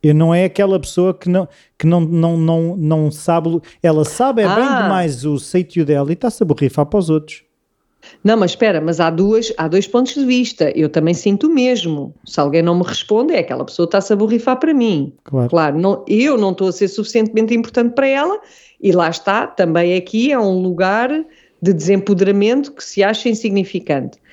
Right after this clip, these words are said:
Speaker 2: Mas também há o outro lado, estás a ver, que é a pessoa achar que não é,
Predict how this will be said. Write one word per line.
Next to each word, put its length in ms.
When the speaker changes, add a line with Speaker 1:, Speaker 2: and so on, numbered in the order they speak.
Speaker 2:
Mas 300
também 340
há 120
o 100
outro 380
lado, 580
estás 300
a 20
ver, 340
que 200
é 340
a 40
pessoa 460
achar 580
que 140
não 280
é, 460